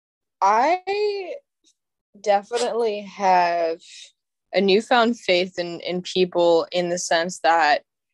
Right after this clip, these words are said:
humans are just really good at making do with what they have. And I think we all were able to, like, adjust our expectations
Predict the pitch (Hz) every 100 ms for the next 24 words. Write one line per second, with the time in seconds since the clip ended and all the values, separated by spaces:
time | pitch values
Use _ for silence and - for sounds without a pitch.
0 | _ _ - 214 233 302 302 285 302 -
1 | 196 185 185 185 185 190 180 175 160 160
2 | 165 208 _ _ _ _ _ 190 175 185
3 | 170 175 220 220 226 180 170 175 185 -
4 | 160 - 147 175 - 131 143 123 160 180
5 | - - _ _ _ _ _ _ - 185
6 | 175 170 170 165 170 - - 180 180 196
7 | 196 208 196 196 - 160 156 165 190 196
8 | 202 110 165 185 185 180 - 175 165 160
9 | 160 170 175 185 190 185 190 - 202 202
10 | - - 202 - 180 208 - 269 277 277
11 | -